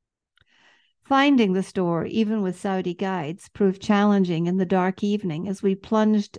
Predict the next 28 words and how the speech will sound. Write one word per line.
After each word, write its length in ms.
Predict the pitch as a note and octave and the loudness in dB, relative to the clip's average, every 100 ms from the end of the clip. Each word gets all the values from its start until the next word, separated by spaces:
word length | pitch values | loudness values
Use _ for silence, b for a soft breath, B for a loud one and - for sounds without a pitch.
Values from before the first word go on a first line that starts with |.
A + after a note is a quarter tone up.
| - | -8
down 440 | G#3 G3+ G#3+ A#3 G#3+ | 0 2 4 2 0
lanes, 680 | G3 F#3+ G3 G#3 A3+ - _ b b b _ | 0 0 -2 -2 -4 -10 _ b b b _
raced 480 | A3+ G#3+ A3+ A3 B3 | 2 6 6 2 -8
across 440 | - A#3 A#3 - | -6 -2 -2 -4
parking 520 | - A3+ A3+ A#3 A3 | -4 0 0 0 0
lots, 500 | G#3 G#3+ - - - _ _ _ _ _ | 0 -2 -4 -12 -20 _ _ _ _ _
careening 640 | - A3 G#3 B3 B3+ B3 | -2 2 6 6 6 4
around 340 | B3 A3 A3+ A3+ | 4 2 2 2
the 140 | A3 - | 0 0
oldest 640 | A3 A#3+ A#3+ B3 A#3+ - - | 2 2 0 -4 -8 -8 -2
and 180 | A3 - | -2 -2
oddest 640 | - G3+ G#3+ G#3 G#3 - - | -2 2 2 0 -6 -14 -20
parts 640 | - G#3 F3+ F3+ - - | -6 -4 -2 -4 -10 -6
of 220 | G3+ F#3+ | -4 -2
Dammam. 720 | - F#3 G3+ G#3 F#3+ E3+ G3 - _ _ _ b b b b b - | 0 4 6 4 4 0 -2 -8 _ _ _ b b b b b 0
Maisa 580 | A3 A3+ C4+ C#4 F#3+ F#3 | 4 6 4 4 -4 0
came 220 | G#3 G3 | 2 2
along 360 | F#3+ G3+ G3+ | 2 2 0
for 100 | G3 | -2
the 140 | G#3 G3 | -6 -4
ride, 460 | F#3+ G3 A3 G#3 - | -2 0 -2 -4 -8
but 180 | G3 | -10
chose 400 | - A#3 A3+ A#3 - | -2 2 4 2 0
to 140 | G#3+ | -2
wait 420 | F#3+ F3+ A3 A#3 - | 0 0 0 -4 -4
in 140 | A3 | -2
the 80 | G#3+ | -2
car. 520 | G#3 F#3 E3 - - | -4 -4 -4 -6 -12